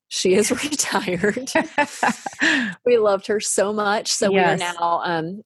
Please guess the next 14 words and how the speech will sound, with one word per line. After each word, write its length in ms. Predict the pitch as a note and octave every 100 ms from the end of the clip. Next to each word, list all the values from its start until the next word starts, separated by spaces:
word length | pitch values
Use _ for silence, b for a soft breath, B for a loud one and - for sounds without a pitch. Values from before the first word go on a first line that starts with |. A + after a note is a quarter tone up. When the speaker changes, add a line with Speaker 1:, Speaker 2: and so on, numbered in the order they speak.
| G3
Speaker 1:
on 520 | E3+ E3 D#3 F3+ F#3+ _ _ _ _ _ _ _
Circle 520 | - F#3+ F3+ F#3 F3+ -
Surrogacy 580 | - F3+ E3 E3+ - E3
round 300 | E3 D#3+ E3
two, 480 | - - F3 E3+ A3+
searching 300 | - F#3 F#3
for 40 |
Speaker 2:
Wow. 200 | G3+ G#3+ G3+
Speaker 1:
a 40 |
surrogate. 640 | F3 E3 D3 - A#3+ C#4 -
Speaker 2:
Oh 300 | F#3 F3 E3+
my 180 | E3+ F#3+
Speaker 1:
Um, 40 |
Speaker 2:
gosh. 720 | F3+ G3 G#3 G#3 F#3 - -